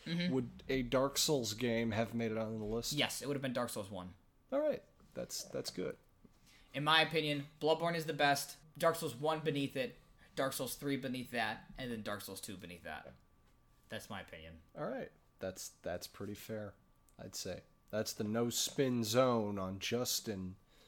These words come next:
Speaker 2: Rillo Biley.
Speaker 1: Sekiro is a whole nother kettle of fish, but we'll get to that later.
Speaker 2: Have you played Sekiro?
Speaker 1: Uh, most of it. I still need to sit down and finish my way through it.
Speaker 2: Is that a P S four exclusive?
Speaker 1: No, I have it on P C.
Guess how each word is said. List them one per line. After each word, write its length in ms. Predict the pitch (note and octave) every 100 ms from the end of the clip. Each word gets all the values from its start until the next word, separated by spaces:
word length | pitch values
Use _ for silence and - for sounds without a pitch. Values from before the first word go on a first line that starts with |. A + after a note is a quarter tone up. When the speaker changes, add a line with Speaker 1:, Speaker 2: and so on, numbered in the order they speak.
| - -
Speaker 2:
Rillo 600 | G2+ G2 A2+ A#2 A#2 A2
Biley. 640 | G#2 A2 A2+ G#2+ G2+ G2 F#2+ - - - - - - - - - - - - - -
Speaker 1:
Sekiro 480 | - C#3 D#3+ D#3 C#3
is 120 | C3+
a 40 |
whole 200 | B2 B2+
nother 220 | B2 A#2 A2
kettle 260 | B2 A2
of 80 | G2+
fish, 240 | - G2 -
but 80 |
we'll 140 | F#2+ A2
get 160 | G#2+
to 80 | -
that 200 | G2 F2+
later. 280 | G2 F#2 F#2
Speaker 2:
Have 120 | A#2+
you 60 | A#3
played 300 | - D3+ A3+
Sekiro? 400 | - A#3 B3 B3 - - -
Speaker 1:
Uh, 280 | C#3+ D#3 D#3
most 320 | C#3+ A#2+ -
of 100 | A2
it. 160 | G#2 G2+ -
I 60 | A2+
still 200 | - B2+
need 100 | A2+
to 80 |
sit 200 | A2 A#2
down 200 | G#2+ G#2+
and 160 | G#2 G2+ - -
finish 280 | - A2+ G#2+
my 80 | A2
way 140 | G2
through 280 | F#2+ G2+ F#2+
it. 100 | F2 - - _ _
Speaker 2:
Is 60 |
that 80 | D#3
a 40 |
P 140 | D3+ E3+
S 100 | E3+
four 200 | - F3+
exclusive? 420 | - - - - _ _
Speaker 1:
No, 300 | B2 A#2 G2+ - _ -
I 60 | A#2
have 100 | B2+
it 60 |
on 80 | A2+
P 100 | G#2+
C. 300 | F#2+ F#2+ F2+